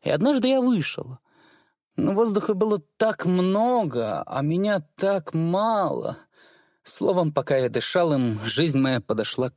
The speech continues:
концу. Зиму спустя проснулся в поту.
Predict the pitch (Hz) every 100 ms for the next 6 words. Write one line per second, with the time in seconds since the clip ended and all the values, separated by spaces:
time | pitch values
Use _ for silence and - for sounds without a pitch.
0 | _ - 113 104 - - - - _ -
1 | - - _ _ _ _ _ _ _ _
2 | _ _ - 131 165 156 - 147 - 185
3 | 160 135 - 139 139 - 127 - 120 -
4 | -